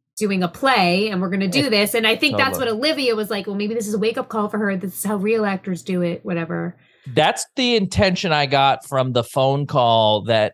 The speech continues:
Speaker 2: uh, from the message that she left Shia, which was like, "Florence Pugh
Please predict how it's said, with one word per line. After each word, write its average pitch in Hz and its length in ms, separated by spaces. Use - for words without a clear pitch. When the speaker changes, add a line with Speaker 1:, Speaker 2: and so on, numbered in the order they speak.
Speaker 2:
uh, 113 240
from 120 200
the 110 80
message 131 420
that 120 140
she 127 180
left 113 400
Shia, 139 440
which 117 220
was 120 160
like, 110 360
"Florence 175 540
Pugh 165 600